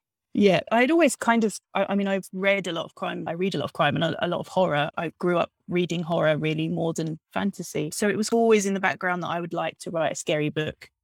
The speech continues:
at some point. And, uh, I'd just gotten to the end of writing The Poison Song, which is the third book in my second trilogy. And I just felt completely exhausted with epic fantasy. I was at that stage where I thought, "If I have to write one more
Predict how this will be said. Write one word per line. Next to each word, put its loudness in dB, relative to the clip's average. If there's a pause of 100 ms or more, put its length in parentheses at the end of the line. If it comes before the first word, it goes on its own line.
at -6
some -4
point. -2 (720)
And, -2
uh, 0
I'd -2
just -2
gotten 2
to -4
the 4
end 4
of 0
writing -2 (320)
The 6
Poison 4
Song, 0
which -10
is -14
the -12
third 2
book -2
in 0
my -4
second -6
trilogy. -2 (720)
And -4
I 2
just 2
felt 4
completely 0 (400)
exhausted -2 (380)
with -4
epic -4
fantasy. -4
I 0
was 0
at 0
that 4
stage 0
where 0
I -2
thought, -4
"If -4
I 6
have 2
to -2
write 0
one 0
more -4